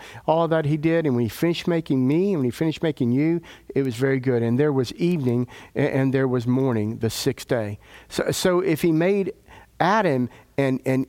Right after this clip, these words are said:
Eve that way, and it was very good, he made us. Psalm one hundred three says, "Know that the Lord is God. It is he who made us,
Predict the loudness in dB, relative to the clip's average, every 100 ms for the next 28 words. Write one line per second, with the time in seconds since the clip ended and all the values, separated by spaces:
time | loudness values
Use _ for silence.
0 | -2 0 2 2 0 0 0 0 0 -2
1 | -4 0 -2 0 0 -2 -4 -10 -8 -2
2 | 0 2 2 0 -2 -4 -12 -20 -20 -6
3 | 0 2 2 2 2 0 -2 -2 0 0
4 | 0 0 0 -2 -12 -18 -4 0 2 4
5 | 2 0 -2 0 0 2 2 2 2 2
6 | 0 -2 -2 -2 0 2 2 -2 -6 -12
7 | -20 -6 -2 2 0 -2 -2 0 0 -2
8 | 0 0 2 2 2 2 0 -2 -8